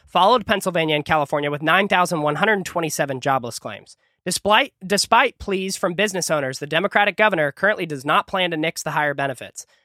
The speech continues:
Likewise, Governor Tony Evers, a Democrat from Wisconsin, despite Wisconsin's one thousand three hundred thirty-nine new claims, defended the state's continual offering of enhanced unemployment insurance.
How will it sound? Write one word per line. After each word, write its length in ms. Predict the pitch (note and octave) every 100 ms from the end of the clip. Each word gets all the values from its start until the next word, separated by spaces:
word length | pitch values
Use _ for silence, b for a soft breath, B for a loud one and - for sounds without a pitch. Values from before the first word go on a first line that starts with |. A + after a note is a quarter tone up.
| _ C3
Likewise, 560 | G3+ C4 E3+ D#3+ G#3+
Governor 320 | F#3 F#3 F3+
Tony 320 | - G3 G#3 F3
Evers, 360 | G3+ D#3 F#3+
a 60 | E3
Democrat 460 | D#3 E3+ E3+ E3+
from 100 | - D3+
Wisconsin, 640 | C#3+ - B3 F#3+ D3 E3 b b b
despite 380 | F3 - G3+ A3
Wisconsin's 560 | G#3 - G#3+ G#3+ G3 D#3+
one 180 | F#3+
thousand 360 | A3 G3+ F#3 E3
three 140 | F#3+
hundred 200 | G3 F3
thirty-nine 460 | F3 F3 E3 G3+ B3
new 120 | F3+
claims, 380 | - E3 D3+ D3+
defended 460 | D3 - G#3+ B3+ G#3+
the 60 |
state's 300 | F#3 F#3+ F#3+
continual 520 | - D#3+ G3+ A3+ A#3
offering 520 | E3 E3 E3+ D#3 C#3 B2+
of 120 | C#3+
enhanced 440 | C3 E3+ F3+ -
unemployment 600 | - D3+ D3+ D3 C#3+ C#3
insurance. 640 | - C3+ - B2+ G#2+ -